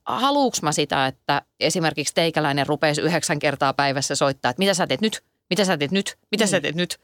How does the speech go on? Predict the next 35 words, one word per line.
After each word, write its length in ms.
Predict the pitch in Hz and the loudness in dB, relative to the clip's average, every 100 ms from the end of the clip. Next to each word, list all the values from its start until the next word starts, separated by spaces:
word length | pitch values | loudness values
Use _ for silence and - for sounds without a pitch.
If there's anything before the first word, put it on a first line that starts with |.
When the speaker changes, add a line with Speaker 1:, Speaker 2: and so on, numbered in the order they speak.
| _ | _
Speaker 2:
Niin. 400 | 294 233 139 120 - _ - - - | 0 0 -2 -6 -12 _ -20 -20 -4
Ja 140 | 202 196 | 0 2
sitten 340 | 247 - 214 | 0 0 0
tota, 240 | 202 190 | 0 2
mulla 160 | 220 339 | 2 2
tulee 200 | 277 220 | 2 0
tästä 300 | 240 262 - | 2 0 0
muuten 300 | 196 175 170 | -2 0 0
koko 240 | 165 262 254 | 0 0 2
tästä 260 | 226 214 | 0 0
keskustelusta 720 | - 170 - 151 - 156 147 170 | 0 -2 -2 -4 0 0 0 0
ja 80 | 165 | 0
ehkä 260 | 175 - | 0 0
johdattaa 440 | 175 175 170 - 165 | 2 2 0 -2 -2
meitä 200 | 165 175 | 0 0
vähän 200 | 180 175 | 0 0
niin 120 | 170 | 0
kuin 440 | 185 175 170 160 | 2 2 2 2
seuraavaan 580 | 165 214 180 151 143 143 | 2 2 2 0 0 0
steppiin 540 | - 165 - - 139 | 0 -2 -2 -2 0
tässä 380 | 139 139 - 143 - | 2 0 0 -2 0
jutussa 520 | 170 165 151 - 143 | 0 0 0 0 2
on 80 | 139 | 2
se, 120 | 170 | 2
että 100 | 151 | 0
satuit 240 | 214 196 | 0 0
sä 100 | - | 2
näkee, 420 | 196 208 175 151 135 - - - - - | 0 0 2 0 -2 -8 -18 -18 -10 -4
tästä 240 | 170 - | -2 0
on 40 | |
muutama 340 | 180 196 165 151 | 2 2 2 2
viikko 260 | 143 - | 0 0
aikaa, 320 | 165 165 - 147 | 0 2 0 0
oli 160 | 147 | 2
Hesarissa 540 | 185 180 151 135 - | 0 2 0 0 -2